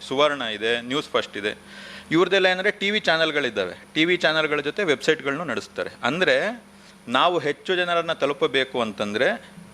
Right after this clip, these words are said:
ಇದು ಮಾಯಾಯಂತ್ರ. ಈಗ ನಾವು ಇದ್ರಲ್ಲಿ ಬರಲೇಬೇಕು.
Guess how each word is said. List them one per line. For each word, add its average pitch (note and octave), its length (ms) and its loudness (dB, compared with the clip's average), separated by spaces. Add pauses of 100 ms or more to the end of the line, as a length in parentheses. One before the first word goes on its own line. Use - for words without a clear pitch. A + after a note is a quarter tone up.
(300)
ಇದು E3+ 200 0
ಮಾಯಾಯಂತ್ರ. C3 560 2
ಈಗ F#2 200 -4 (680)
ನಾವು D3+ 260 2
ಇದ್ರಲ್ಲಿ C#3+ 340 0
ಬರಲೇಬೇಕು. B2+ 540 2